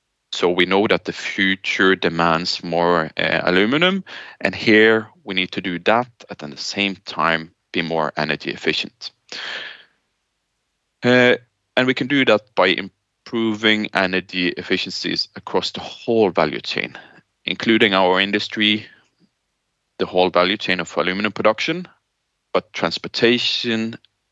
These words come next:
but even our buildings that we operate in is essential. So big and small,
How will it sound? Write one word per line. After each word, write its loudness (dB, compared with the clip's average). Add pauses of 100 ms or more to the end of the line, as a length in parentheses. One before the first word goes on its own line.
(120)
but 2
even 0
our 4
buildings -2
that -2 (100)
we -2
operate -4
in -6
is -4
essential. -6 (180)
So 2
big 4
and 0
small, -2